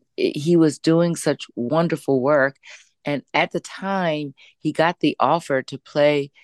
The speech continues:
the activist Stephen Biko, who was, uh, I, I believe it was Stephen, Stephen Biko, you know, a South African activist, you know, against apartheid. And I was like, "Wow, he's, like, getting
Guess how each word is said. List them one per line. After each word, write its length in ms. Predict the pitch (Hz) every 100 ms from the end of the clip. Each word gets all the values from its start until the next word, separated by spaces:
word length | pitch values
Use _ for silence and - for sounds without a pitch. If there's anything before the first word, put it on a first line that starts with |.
| _ _
the 400 | - 139 139 170 -
activist 460 | 143 - 151 143
Stephen 580 | - - 165 165 147 131
Biko, 500 | 151 170 - - 131 _ - _ _
who 140 | 151 143
was, 340 | 143 139 135
uh, 160 | 131 -
I, 160 | 131 139 -
I 40 |
believe 380 | 147 196 247 254
it 80 | -
was 140 | 170
Stephen, 340 | - - 165 -
Stephen 360 | - 170 170 165
Biko, 300 | 156 - - - - -
you 120 | - 160
know, 160 | 156 -
a 120 | 139
South 340 | - 151 147
African 600 | 147 147 - - 156 135 -
activist, 720 | 123 143 - 143 123 123 -
you 140 | - 127
know, 160 | 113
against 480 | - 139 135 135 -
apartheid. 720 | 127 - 139 143 143 120 120 - - - _ _
And 560 | 143 135 135 131 127 123 _ _ -
I 100 | 139
was 180 | 135
like, 100 | 135 -
"Wow, 840 | 123 110 147 147 143 143 139 127 135 - - -
he's, 320 | - 165 170
like, 220 | 156 135 -
getting 320 | 139 131